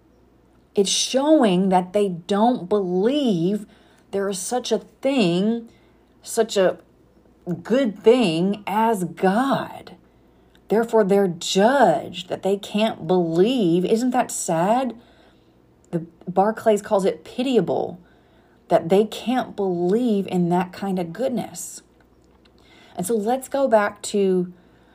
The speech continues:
this sword of judgment, because God is so good that as we talked about in Zechariah thirteen seven, and we're talking about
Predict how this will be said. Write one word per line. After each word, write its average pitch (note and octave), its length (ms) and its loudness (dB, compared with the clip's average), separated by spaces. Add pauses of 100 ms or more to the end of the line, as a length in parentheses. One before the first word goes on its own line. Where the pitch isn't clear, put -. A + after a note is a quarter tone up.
(160)
this F3+ 240 -2
sword G3 480 0
of E3 240 -4
judgment, E3+ 480 -2
because F3+ 320 -2
God G#3+ 580 0
is F3+ 340 2 (120)
so E4+ 640 2
good C#3+ 560 -2 (720)
that F#3+ 160 0
as G3+ 200 2
we F#3+ 120 2
talked G#3+ 340 -6
about F3+ 340 0
in F3+ 440 0
Zechariah F3+ 1160 -2 (260)
thirteen F3+ 520 -4
seven, G#3+ 760 -4 (960)
and E3+ 140 0
we're F#3+ 120 0
talking G3 480 -2
about E3+ 440 0